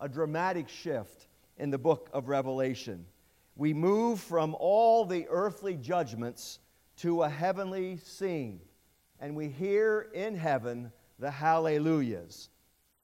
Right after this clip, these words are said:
You know, I remember one time years ago, I,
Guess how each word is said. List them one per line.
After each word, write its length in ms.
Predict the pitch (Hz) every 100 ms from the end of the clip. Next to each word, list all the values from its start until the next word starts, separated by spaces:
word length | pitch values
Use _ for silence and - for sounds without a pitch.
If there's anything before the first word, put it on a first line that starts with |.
| _ _
You 140 | - 156
know, 180 | 170 156
I 120 | 151
remember 400 | 151 160 185 160
one 280 | 151 165 143
time 340 | 151 143 139
years 320 | 139 170 131
ago, 320 | 147 156 135
I, 220 | 117 120